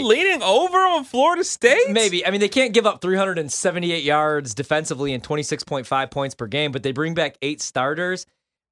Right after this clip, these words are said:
Speaker 2: The thing is, look at outside of their division. L S U is gonna stink this year, year one for my guy, uh, Brian Kelly and his family.
Speaker 1: His family.
Speaker 2: Miami's probably a loss. Florida, I don't really know what to do with. The only thing I've done with Florida was bet against them week one in a pick'em situation against Utah.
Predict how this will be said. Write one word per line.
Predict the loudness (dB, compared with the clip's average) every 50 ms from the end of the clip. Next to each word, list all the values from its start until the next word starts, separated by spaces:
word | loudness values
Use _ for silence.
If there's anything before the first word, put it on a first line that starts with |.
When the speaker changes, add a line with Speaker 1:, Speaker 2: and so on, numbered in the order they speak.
| _ _ -16
Speaker 2:
The | -12 -12 -12
thing | -6 -6 -4 -2 0
is, | -2 -2 -2
look | -2 -4 -2 0
at | 0
outside | 0 0 2 2 0 0 0
of | -2
their | -4 -6
division. | -6 -6 -6 -6 -8 -8 -10 -14 -8 -2 0
L | 0 2 2
S | 0 -2 -2 -2
U | -4 -4
is | -2 -2
gonna | -4 -4 -4
stink | -4 -4 -4 -4 -6 -4 -6
this | -6 -6 -6 -6
year, | -4 -4 -4 -4 -4
year | -4 -4 -4 -2
one | -2 -2 -2 -2 -2 -4
for | -6 -6 -4 -4 -2 -2 -2 -4 -4 -4
my | -4 -4 -2
guy, | 0 -2 -2 0 -2 -2 -2
uh, | -4 -4
Brian | -4 -2 -2 -2 -2 -2 -4
Kelly | -4 -4 -2 -2 -2 -2 -4
and | -6
his | -10 -6
family. | -4 -4 -4 -4 -4 -6 -8 -8 -8 -8 -8
Speaker 1:
His | -8 -8 -8 -8
family. | -8 -6 -4 -4 -6 -8 -12 -16 -16 -14 -12 -10 -4 -2
Speaker 2:
Miami's | 0 2 2 2 2 0 0 0 -2 -2 -4 -2
probably | 0 2 2 2 2
a | 0 -2
loss. | 0 0 2 2 2 0 0 -4 -8
Florida, | -8 -2 0 0 2 2 0 0
I | 0
don't | -2 -2 0
really | 0 0 0
know | 0 0 -2
what | -2 -4
to | -6
do | -2 -2 0 0
with. | 0 0 -2 -4 -4 -4
The | -4
only | -2 -2 -2
thing | -2 0 0
I've | 0 0
done | 0 0 0 0
with | -2 -6
Florida | -4 -2 -2 -2 -2 -2
was | -6 -6 -4
bet | -2 -4 -2
against | -2 -4 -6 -4 -4
them | -4 -4 -2
week | -4 -6 -6 -4
one | -4 -2 -2 -2
in | -4 -8
a | -8
pick'em | -8 -6 -6 -6 -8
situation | -8 -8 -10 -8 -6 -4 -4 -4 -4 -6 -8 -8
against | -6 -6 -8 -8 -10 -8
Utah. | -4 -4 -4 -4 -4 -6 -4 -4 -4 -6